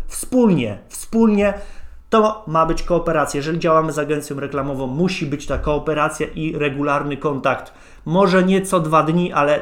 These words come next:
raz na dwa tygodnie u nas jest wprowadzona wideorozmowa, patrzymy na siebie, rozmawiamy, wyciągamy wnioski, sporządzamy notatki i planujemy kolejne działania. I kolejnym czynnikiem, e, który dyskwalifikuje firmę,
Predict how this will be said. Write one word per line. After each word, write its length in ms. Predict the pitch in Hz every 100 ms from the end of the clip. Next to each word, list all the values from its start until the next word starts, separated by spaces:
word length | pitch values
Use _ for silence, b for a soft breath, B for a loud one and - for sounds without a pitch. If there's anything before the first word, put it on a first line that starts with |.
| -
raz 280 | 175 180 180
na 80 |
dwa 180 | 160 156
tygodnie 380 | 156 151 165 156
u 60 | 156
nas 160 | 139
jest 120 | 143
wprowadzona 520 | - 143 139 139 143 127
wideorozmowa, 880 | 151 180 165 151 147 147 139 - B B -
patrzymy 400 | 180 - 165 147
na 100 | 143
siebie, 280 | 170 143
rozmawiamy, 540 | 139 139 143 139 143 135
wyciągamy 460 | 139 147 143 139
wnioski, 500 | 139 151 147 - 147 B B B
sporządzamy 600 | - 175 160 160 165 151
notatki 520 | 151 151 175 170 165
i 40 | 151
planujemy 500 | 165 156 160 160 151
kolejne 380 | 156 143 147 139
działania. 460 | 139 123 113 113 - - - - - - - - b b b b b b b -
I 80 | 180
kolejnym 380 | 175 214 226 190
czynnikiem, 600 | 180 165 156 131 147 165 - -
e, 280 | 131 131 143
który 840 | - - - 233 226 156 123 113 - - -
dyskwalifikuje 1200 | 143 165 190 - - 175 180 175 175 196 135 127 110 - -
firmę, 580 | - 196 190 131 117 110